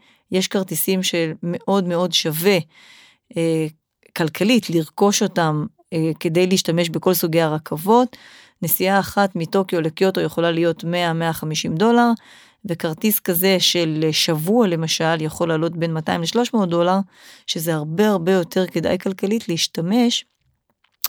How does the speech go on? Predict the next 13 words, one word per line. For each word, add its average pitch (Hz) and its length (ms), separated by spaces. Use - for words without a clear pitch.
בכרטיס 190 400
הרכבות 185 460
האלה, 220 320
מאשר 165 420
כל 180 340
פעם 165 240
לשלם 160 360
מחדש. 190 520
כמובן 185 420
שאפשר 214 340
באותו 202 260
כרטיס 220 380
להשתמש, 233 840